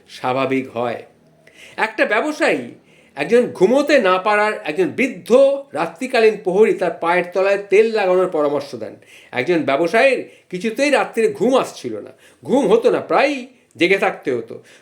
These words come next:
তখন একজন প্র-, প্রহরী তাকে তেল লাগানোর পরামর্শ দিয়েছিল। ফলস্বরূপ তিনি গভীর ঘুমে ঢলে পড়তেন। তাই বলছি বন্ধু, ঘুমের আগে পায়ের তলায় তেল লাগালে আরও কী কী উপকার হয়?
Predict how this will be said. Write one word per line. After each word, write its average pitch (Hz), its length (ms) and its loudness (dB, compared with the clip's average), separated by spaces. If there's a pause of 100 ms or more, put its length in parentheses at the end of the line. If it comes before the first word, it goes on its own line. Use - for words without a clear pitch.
তখন 262 320 2
একজন 202 560 0 (520)
প্র-, 165 120 4
প্রহরী 185 540 4 (220)
তাকে 151 200 -6
তেল 247 300 2
লাগানোর 214 440 0
পরামর্শ 151 480 -2
দিয়েছিল। 131 440 -4
ফলস্বরূপ 233 540 4 (320)
তিনি 143 280 -6
গভীর 175 480 4
ঘুমে 190 480 4 (220)
ঢলে 147 240 2
পড়তেন। 110 440 -8 (300)
তাই 151 160 2
বলছি 220 360 2
বন্ধু, 233 500 2 (260)
ঘুমের 220 440 4
আগে 208 320 0
পায়ের 190 360 0 (100)
তলায় 202 260 0
তেল 190 240 4
লাগালে 220 540 2 (280)
আরও 208 320 2
কী 254 160 -4
কী 233 140 -4
উপকার 226 420 -2
হয়? 226 120 -4